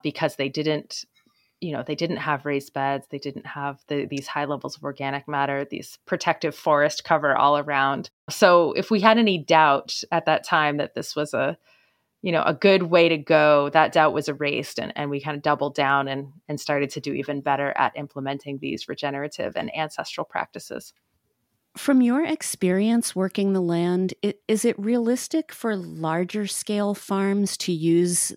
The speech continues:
Speaker 2: these practices? And I'm, I mean, I'm thinking again about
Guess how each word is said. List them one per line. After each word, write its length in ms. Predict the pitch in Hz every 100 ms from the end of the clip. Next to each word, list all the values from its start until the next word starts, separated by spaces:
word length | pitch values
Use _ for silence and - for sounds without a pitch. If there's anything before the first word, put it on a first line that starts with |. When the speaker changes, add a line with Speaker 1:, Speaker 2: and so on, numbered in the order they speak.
| -
Speaker 2:
these 220 | 180 170
practices? 720 | - 175 170 190 - 185 175
And 100 | 175
I'm, 120 | 175 -
I 120 | 220 -
mean, 160 | 233 240
I'm 60 |
thinking 500 | - 269 233 190 175
again 320 | - 156 165 147
about 360 | 143 147 135